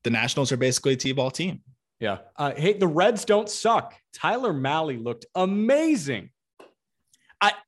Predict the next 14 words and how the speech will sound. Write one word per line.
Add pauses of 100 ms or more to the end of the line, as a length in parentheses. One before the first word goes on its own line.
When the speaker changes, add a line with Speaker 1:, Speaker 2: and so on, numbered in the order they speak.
Speaker 1:
I
got
a
call
into
Mo
Egger, (460)
uh,
the
show
Speaker 2:
Yeah.
Speaker 1:
in, (160)
in
Cincinnati.